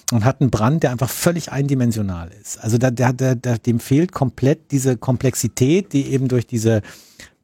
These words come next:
zwölf unterschiedlichen Capsaicinoide zustande kommen. Das hat Extrakt überhaupt nicht. Und, ähm, ich versuche immer dafür <laughs> einzutreten, dass man einfach so Extraktprodukten keine Chance gibt, weil das, weiß ich nicht. Ich, ich meine, klar, wem's gefällt, aber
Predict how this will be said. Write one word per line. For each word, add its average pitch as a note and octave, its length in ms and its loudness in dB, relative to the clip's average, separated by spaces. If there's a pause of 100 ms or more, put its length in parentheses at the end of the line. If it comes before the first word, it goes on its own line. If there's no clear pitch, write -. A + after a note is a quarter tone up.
zwölf D3+ 400 2
unterschiedlichen C#3+ 600 -2
Capsaicinoide C#3+ 1120 0 (120)
zustande D3+ 460 0
kommen. D#3+ 320 0 (560)
Das A#2 180 0
hat B2+ 240 0
Extrakt - 480 -4
überhaupt B2 480 0
nicht. D#3+ 300 -4 (480)
Und, A#2+ 340 2
ähm, A2+ 360 2 (440)
ich - 200 -4 (300)
versuche C#3 440 2
immer C3+ 120 0
dafür C3 300 0
<laughs> - 0 -
einzutreten, A#2+ 720 2
dass G#2+ 180 0
man A2 160 0
einfach G#2 300 -6
so G#2 260 -4
Extraktprodukten G#2 1300 -4
keine G2 240 2
Chance F#2 360 -6
gibt, - 280 -10
weil F#2 200 0
das, - 500 -4
weiß F#2 200 -4
ich G2 140 -6
nicht. F#2 240 -8
Ich, F2+ 160 -14
ich F#2 40 -14
meine, A2+ 260 2
klar, G2 340 -2
wem's G#2+ 180 0
gefällt, B2+ 480 0
aber G2+ 300 -2